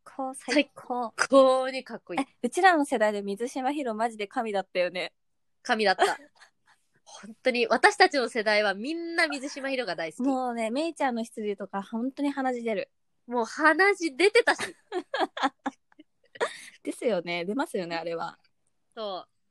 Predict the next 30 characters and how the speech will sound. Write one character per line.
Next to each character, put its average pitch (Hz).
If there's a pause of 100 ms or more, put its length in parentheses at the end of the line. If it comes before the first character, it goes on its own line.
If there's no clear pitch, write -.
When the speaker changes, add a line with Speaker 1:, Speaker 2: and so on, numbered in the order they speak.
Speaker 2:
っ -
て 247
い 262
う -
の 233
が、 185
こ 247
う 247
い 247
う 214
時 220
代 226
な 233
ん 208
で 202
す -
よ、 156
私 147
は。 -
Speaker 1:
ね、 208
私 -
も 208
大 240
好 -
き -
で 202
す、 180
あ 170
れ 170
は。 165